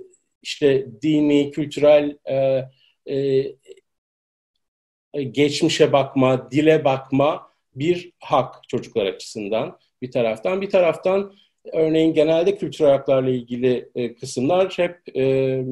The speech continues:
e, azınlık hakları, yerel haklar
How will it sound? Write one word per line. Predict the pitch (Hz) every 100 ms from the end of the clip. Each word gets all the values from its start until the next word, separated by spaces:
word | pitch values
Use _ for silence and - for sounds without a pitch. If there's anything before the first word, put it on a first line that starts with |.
| 135 139 _ _ _ _ _ _ _ _ _ _ -
e, | 127 127 127 127
azınlık | 139 151 165 165
hakları, | 147 - 120
yerel | 131 139 151
haklar | 143 139 - 139 131 -